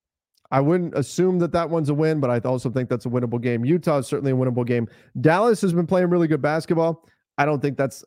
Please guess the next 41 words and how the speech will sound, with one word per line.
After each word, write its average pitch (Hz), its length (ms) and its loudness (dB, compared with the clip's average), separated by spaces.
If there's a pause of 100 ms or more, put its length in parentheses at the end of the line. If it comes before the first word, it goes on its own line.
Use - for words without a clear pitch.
not 131 380 -2
a 139 80 0
winnable 117 400 -2
game 113 240 -2
for 110 80 -10
the 117 80 -4
Lakers. 120 400 -2 (280)
I, 151 160 -2 (200)
I 127 120 -6
mean, 185 220 2
look 254 200 0
at 190 60 4
all 151 140 4
of 147 60 2
these. 135 160 2
They're 156 160 4
all 190 160 2
winnable. 143 500 2
I 139 60 0
think 143 160 -2
Philly 143 400 2
is 131 120 0
playing 135 300 0
the 123 60 0
best 123 260 -2
ba-, 139 300 -2
basketball 127 480 0
of 123 80 0
any 127 140 0
of 127 60 2
these 123 120 0
teams 127 280 -2
right 131 140 0
now. 127 260 -2 (2500)
O - 120 4
K 160 240 2
C 151 340 2
is 139 120 2
playing 139 320 0
extremely 139 500 -2
well, 127 460 0